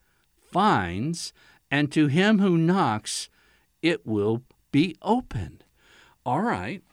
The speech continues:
so ask, seek, knock. Now, what we are talking about is a relationship that, remember that one word we wanted to focus on in the beginning of the Our Father?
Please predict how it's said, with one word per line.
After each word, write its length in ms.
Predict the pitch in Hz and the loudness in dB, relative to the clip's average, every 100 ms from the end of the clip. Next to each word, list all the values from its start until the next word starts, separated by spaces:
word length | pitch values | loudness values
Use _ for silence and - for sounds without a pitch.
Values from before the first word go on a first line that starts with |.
| - | -16
so 420 | - 131 104 87 _ _ _ - | -6 -4 -4 -6 _ _ _ -4
ask, 640 | 110 107 160 185 - - _ _ _ | 0 2 0 -4 -8 -12 _ _ _
seek, 800 | - - - 151 98 135 - - _ _ _ - | -6 -2 -2 0 -2 -2 -8 -20 _ _ _ -12
knock. 720 | 101 143 202 185 87 - - _ _ _ | -2 2 4 2 -2 -10 -20 _ _ _
Now, 300 | 151 151 - _ _ | 2 2 0 _ _
what 340 | 117 151 233 | -2 0 0
we 200 | 196 254 | -2 0
are 80 | 254 | 0
talking 520 | - 196 180 180 135 | 0 2 2 2 0
about 460 | 120 98 90 85 120 _ | 0 -2 -2 -4 -8 _
is 220 | 139 135 | 0 0
a 40 | 113 | 0
relationship 1080 | 117 113 127 180 - 220 180 - 151 156 _ _ | -2 0 2 2 0 -2 -2 0 0 -2 _ _
that, 300 | 110 110 - _ | -2 -2 -2 _
remember 320 | 123 139 190 208 | 0 2 2 4
that 240 | 143 - | 2 2
one 340 | 95 123 170 | 2 4 4
word 460 | 160 135 147 160 165 | 4 4 4 4 0
we 100 | 117 | -2
wanted 400 | 104 120 131 123 | 0 0 0 0
to 100 | 104 | -4
focus 640 | - - 123 139 180 - | -8 -4 -2 0 -2 -2
on 220 | 151 151 | 0 0
in 80 | 151 | -2
the 60 | 104 | -4
beginning 420 | 92 107 120 139 | -4 -2 0 0
of 60 | 107 | -2
the 120 | 107 | -4
Our 240 | 104 107 | -2 -2
Father? 480 | - 135 139 170 214 | 0 2 2 0 -6